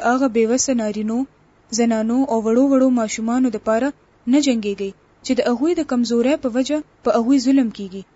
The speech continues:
او فریاد کوي چې، "ای ربه، مونږ د دې کلي نه وباسئ چې خلک یې ظالمان دي، او د خپل طرف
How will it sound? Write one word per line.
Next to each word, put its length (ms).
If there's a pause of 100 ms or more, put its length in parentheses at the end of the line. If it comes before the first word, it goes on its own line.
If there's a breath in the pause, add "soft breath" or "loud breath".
(560)
او 160
فریاد 460
کوي 200
چې، 100 (520)
"ای 200
ربه، 200 (400)
مونږ 180
د 140
دې 160
کلي 240
نه 120
وباسئ 460 (380)
چې 160
خلک 300
یې 120
ظالمان 520
دي، 80 (560)
او 120
د 100
خپل 280
طرف 240